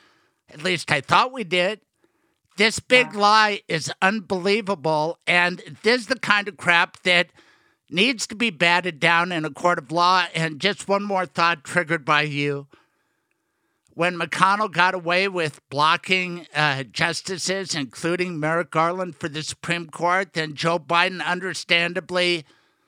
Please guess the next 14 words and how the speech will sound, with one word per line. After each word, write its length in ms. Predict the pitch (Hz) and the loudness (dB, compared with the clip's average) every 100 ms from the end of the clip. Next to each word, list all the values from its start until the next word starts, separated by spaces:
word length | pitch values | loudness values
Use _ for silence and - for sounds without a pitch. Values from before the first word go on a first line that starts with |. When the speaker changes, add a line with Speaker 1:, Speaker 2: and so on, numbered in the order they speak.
| _ _ _ _ _ _ | _ _ _ _ _ _
Speaker 1:
put 160 | - 196 | -2 0
a 80 | 190 | 2
nice 400 | 180 185 185 - | 2 2 2 -4
Jewish 380 | 196 190 180 - | -2 -2 -2 0
guy 320 | 180 165 175 | 2 4 4
in 260 | 180 175 | 0 -2
as 200 | 170 156 | -4 -6
attorney 420 | 143 - 165 175 170 | -8 -2 -2 -2 -4
general, 540 | 139 160 170 175 170 | 0 0 2 -2 -2
sort 280 | - 165 156 | -2 -2 -2
of 80 | 131 | -4
his 200 | 139 - | -8 -6
payback. 600 | - 175 170 180 175 185 _ | 0 0 2 2 2 0 _
But 180 | 165 | -2